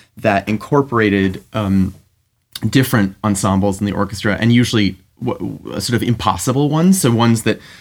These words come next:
where you get the people closer than they physically in reality. Um, and then also to fold in, um, the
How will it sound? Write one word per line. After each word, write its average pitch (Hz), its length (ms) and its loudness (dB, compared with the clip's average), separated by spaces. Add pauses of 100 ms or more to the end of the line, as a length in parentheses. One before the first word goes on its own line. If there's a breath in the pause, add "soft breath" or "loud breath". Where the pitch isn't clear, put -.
(120)
where 113 120 0
you 107 60 2
get - 160 -2
the - 80 -6
people 107 240 -4
closer 104 400 -2
than 95 160 -4
they 90 100 -4 (240)
physically 101 540 -2
in 95 100 -6
reality. 104 580 -2 (460 loud breath)
Um, 127 300 2
and 135 120 4
then 123 200 2
also 165 400 2
to 120 120 -4
fold 117 440 0
in, 101 420 0 (140)
um, 104 500 -4
the - 180 -6